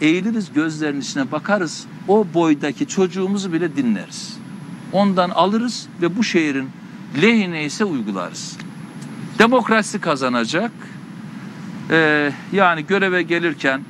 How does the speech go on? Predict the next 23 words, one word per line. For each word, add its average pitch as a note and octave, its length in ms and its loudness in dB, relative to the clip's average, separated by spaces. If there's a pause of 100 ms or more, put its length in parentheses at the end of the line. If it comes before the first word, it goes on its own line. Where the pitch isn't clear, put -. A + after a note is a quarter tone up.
(640)
gerçekten D#3+ 680 2
bu D#3 60 2
şehrin C#3 480 0
en A3+ 240 2
demokrat D3 400 -2 (100)
belediye B2+ 400 0
başkanı A#2 380 -2
olmak A2+ 300 0
istediğimi G2+ 420 -2
söylemiştim. F2+ 680 -8 (1200)
Ee, B2+ 280 4 (120)
ve F3 160 4
bunu, F#3 320 2 (160)
e, C3+ 300 -2
başarmak E3+ 560 0
için - 260 -4 (220)
çok E3+ 260 0
inançlıyım. G#2 580 -2 (280)
Çünkü E3 420 0 (580)
halkımıza, A#2+ 600 -2
milletimize, C#3 840 -2
çocuklarımıza, C3+ 840 -2
gençlerimize, C#3+ 840 -2